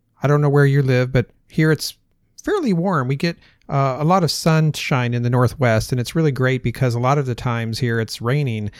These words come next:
at least in the valley where I live. And so it's kinda nice, you know, it's sunny, it's warm. And I think I wanted to make this episode kind of light, you know, just a quick, short episode, but also give you some really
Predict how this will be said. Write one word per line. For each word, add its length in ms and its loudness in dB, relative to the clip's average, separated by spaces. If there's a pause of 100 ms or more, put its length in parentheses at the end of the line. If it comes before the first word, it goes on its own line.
(200)
at 60 -2
least 220 -2
in 60 0
the 80 0
valley 340 0
where 180 0
I 120 2
live. 340 -2 (300)
And 160 -4
so 300 2 (440)
it's 160 -4
kinda 260 -4
nice, 380 -4
you 100 -2
know, 120 -2
it's 280 -8 (360)
sunny, 480 -8
it's 460 -8
warm. 400 -6 (600)
And 440 2
I 100 0
think 340 -6
I 60 0
wanted 240 -4
to 60 0
make 220 -2
this 280 -2
episode 640 0 (220)
kind 320 -2
of 120 0
light, 460 -4
you 40 -4
know, 300 -4
just 220 -6
a 240 -2
quick, 260 -2 (480)
short 320 -4
episode, 480 0
but 120 0
also 280 -2
give 160 -2
you 100 -2
some 240 -4
really 300 -2